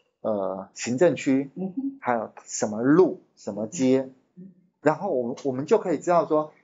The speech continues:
Speaker 1: 其实，呃，有这样才会有机会去决定说，我到底应该要把社会住宅是盖在，例如说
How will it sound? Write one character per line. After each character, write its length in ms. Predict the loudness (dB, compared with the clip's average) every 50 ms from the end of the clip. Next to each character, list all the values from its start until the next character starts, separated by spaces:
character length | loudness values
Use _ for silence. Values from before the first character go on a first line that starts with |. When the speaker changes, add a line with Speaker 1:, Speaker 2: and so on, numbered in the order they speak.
| _ _
Speaker 1:
其 180 | 0 0 0 2
实， 380 | 4 4 4 4 4 2 -2 -8 _ _ _ _ _ 0
呃， 420 | 2 4 4 2 2 0 -4 -8 0 4
有 300 | 4 4 4 2 -2 -4
这 140 | -2 0 0
样 160 | 0 -2 -8
才 180 | -8 -8 -6 -4
会 180 | -2 -2 0
有 160 | 0 0 0
机 220 | -2 -2 -2 0 0
会 380 | 2 2 4 2 2 2 -2 -10 -20 -20 _ _ _
去 180 | -6 -4 -4
决 220 | -2 -2 -4 -2 0
定 180 | 0 0 0
说， 260 | 2 0 0 0 -2 -8 -18 _ _
我 140 | -4 -4 -4
到 280 | -2 0 2 2 2
底 240 | 0 -2 -6 -12 -14 -12 _
应 240 | -6 -6 -6 -6 -4
该 220 | -2 0 0 0
要 260 | 2 2 2 2 2
把 400 | 0 0 0 0 0 -2 -6 -12 _
社 220 | -6 0 0 0
会 220 | 2 2 0 -2
住 180 | 0 0 0 0
宅 300 | 0 0 -2 -4 -4 -10 _ _
是 200 | _ -4 -4 -2
盖 360 | -4 -2 _ -2 0 0 -2 -2
在， 340 | 0 2 2 2 2 -2 -8 _ -20 -20 _ _ _ _
例 100 | 0 2
如 200 | 4 4 2 2
说 340 | 2 2 2 2 2 -2